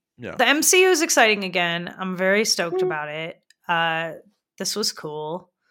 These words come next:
Speaker 1: This was cool.
Speaker 2: And, um, I love Loki. It's the best part of the multiverse. I don't know. Scott, take us out of here. I don't have anything else to say.
Speaker 1: I
Speaker 2: This was a
Speaker 1: will
Speaker 2: good
Speaker 1: take us
Speaker 2: movie.
Speaker 1: out of here.
Speaker 2: Everybody
Speaker 1: This
Speaker 2: should
Speaker 1: was a
Speaker 2: calm
Speaker 1: good
Speaker 2: down.
Speaker 1: movie.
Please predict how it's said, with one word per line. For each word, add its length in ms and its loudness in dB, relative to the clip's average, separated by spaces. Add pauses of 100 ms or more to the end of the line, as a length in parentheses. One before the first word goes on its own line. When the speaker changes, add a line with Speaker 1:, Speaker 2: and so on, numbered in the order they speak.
(220)
Speaker 1:
This 180 -20
was 180 -18
cool. 100 -4
Speaker 2:
And, 460 -2
um, 640 2 (260)
I 100 0
love 240 2
Loki. 800 -4 (1300)
It's 120 -12
the 80 -8
best 260 -4
part 140 4
of 40 2
the 60 -2
multiverse. 580 0
I 60 0
don't 120 4
know. 80 4
Scott, 240 4
take 180 0
us 80 -2
out 100 6
of 60 -2
here. 120 -2
I 120 2
don't 120 -2
have 120 -2
anything 240 -6
else 220 -6
to 40 -8
say. 200 -2
Speaker 1:
I 20 -10
Speaker 2:
This 160 -6
was 140 0
a 20 2
Speaker 1:
will 60 0
Speaker 2:
good 100 2
Speaker 1:
take 100 -4
us 100 0
Speaker 2:
movie. 180 -8
Speaker 1:
out 60 -12
of 40 -18
here. 80 -12
Speaker 2:
Everybody 280 -2
Speaker 1:
This 80 2
Speaker 2:
should 80 -4
Speaker 1:
was 100 0
a 40 4
Speaker 2:
calm 100 2
Speaker 1:
good 40 -4
Speaker 2:
down. 240 -2
Speaker 1:
movie. 120 -12